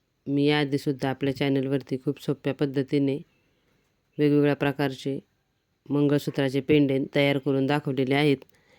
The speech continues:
त्याचे व्हिडिओ आपल्या चॅनलवरती आहेत. चॅनलला एकदा नक्की भेट द्या व ते व्हिडिओ पहा, तुम्हाला नक्कीच आवडतील.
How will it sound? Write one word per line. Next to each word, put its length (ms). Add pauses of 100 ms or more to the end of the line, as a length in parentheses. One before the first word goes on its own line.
(220)
त्याचे 240
व्हिडिओ 420
आपल्या 320
चॅनलवरती 600
आहेत. 260 (140)
चॅनलला 420
एकदा 200
नक्की 340
भेट 260
द्या 240 (580)
व 80 (120)
ते 60
व्हिडिओ 400
पहा, 360 (200)
तुम्हाला 320
नक्कीच 420
आवडतील. 520